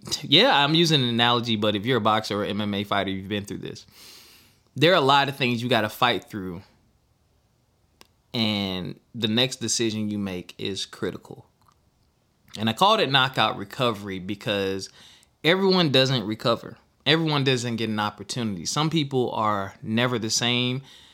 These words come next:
uh, meaning that they're not as good as they were before. Some people bounce back and they're better than ever.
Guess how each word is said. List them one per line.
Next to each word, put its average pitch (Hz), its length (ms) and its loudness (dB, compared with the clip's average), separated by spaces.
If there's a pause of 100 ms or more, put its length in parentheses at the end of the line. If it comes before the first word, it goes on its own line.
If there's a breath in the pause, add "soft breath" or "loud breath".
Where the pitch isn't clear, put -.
(400 loud breath)
uh, 98 600 -2 (200)
meaning 113 400 2
that 107 220 -2
they're 107 580 0 (340)
not 110 220 -2
as 95 140 -6
good 120 180 0
as 113 80 -2
they 110 80 -4
were 104 180 -2
before. 190 540 0 (600)
Some 156 240 0
people 117 240 -4
bounce 101 280 -4
back 104 300 -6
and 104 100 -4
they're 98 120 -4
better 101 300 -10
than 98 200 -10
ever. 131 380 -2